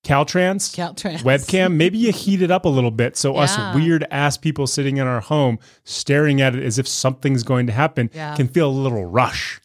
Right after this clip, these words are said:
Speaker 2: I wonder if other, like, I wonder if other really snowy places in the United States have cameras like that on their highways.
Speaker 1: So, uh, I remember my college had a webcam at the top of their library, and this would have, this was fifteen years ago. And so it was just, like, this weird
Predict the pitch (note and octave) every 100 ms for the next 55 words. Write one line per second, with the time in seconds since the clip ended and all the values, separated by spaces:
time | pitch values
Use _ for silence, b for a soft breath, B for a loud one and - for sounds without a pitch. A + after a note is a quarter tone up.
0 | - G3+ A#3 C#4 E4 - F#3+ G3+ F#3 -
1 | F3 F3 F3+ G#3 A3 G3 F3+ F3 D#3+ D#3+
2 | D3+ - D#3 D#3+ D#3+ D#3 D3+ D#3 D3 D3
3 | D3 C#3+ C#3 D#3 D3 - B B B -
4 | D#3+ - D#3 D3+ D3 D3 C#3+ C#3+ C3+ C3+
5 | B2+ C3 B2+ B2 - - C#3 - - D3+
6 | C#3 C3+ - _ D3 C3+ B2+ C#3+ E3+ G3
7 | G3+ D#3+ B2 - C3 C#3+ A#2 A2 F#2+ G2
8 | G2+ - A2 A2 G#2+ - A2+ - A2 G#2+
9 | G2+ G#2 G2+ F#2+ F2 - - B2+ E3 C#3+
10 | A#2+ A2 C3 - G#2 F2 - C3+ B2 -
11 | B2+ A2 A2 C3 G#2+ F2+ F2 F2+ b b
12 | _ B2 A#2+ - A#2 A2+ G#2 A#2+ A2+ G#2
13 | G2+ - A2 A#2+